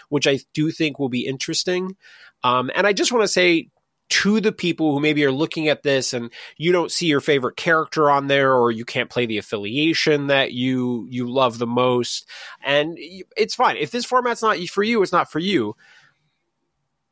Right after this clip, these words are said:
But the game was fun a year and a half in. And the way I look at this format is it's, it's basically like playing the game at a year and a half in, but it's a different list of characters.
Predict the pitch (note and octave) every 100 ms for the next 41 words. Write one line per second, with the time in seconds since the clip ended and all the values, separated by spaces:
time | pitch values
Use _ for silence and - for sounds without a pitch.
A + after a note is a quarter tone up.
0 | _ - C4 F3+ E3+ _ _ _ _ D3+
1 | E3 G#3+ C4+ D#4+ A#3+ - F#3+ F#3 F3+ C#3+
2 | D3 C#3+ C#3 B2 B2 - G2+ - - -
3 | _ _ - D3 D#3+ F3+ F#3 A3+ G3+ F#3+
4 | D#3 D3 - C3+ B2+ B2 B2+ - - -
5 | - D3 C#3 D3+ D3 - - _ - D3
6 | - G3 F#3+ - F#3 - F#3+ F#3 F#3 E3+
7 | - _ _ _ - A2+ B2+ A#2+ - D3
8 | E3 F#3+ F#3 E3 E3+ D#3+ C#3 B2 D3 D3
9 | C#3+ C#3+ C#3 F3+ F3+ C3 C#3 _ _ _
10 | _ _ _ B2+ A#2+ B2+ A2+ C#3 D3+ A#2+
11 | B2+ A2+ G2 G#2+ E2+ - - - -